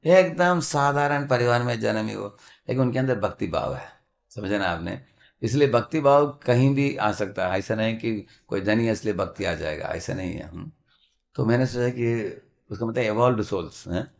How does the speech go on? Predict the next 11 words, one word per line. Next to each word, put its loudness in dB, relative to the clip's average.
ये 0
लोगों 2
ने -2
प्रगति -2
किया 2
होगा 2
पूर्व -2
जन्म -4
में -6
ऐसे। -12
हम्म। -10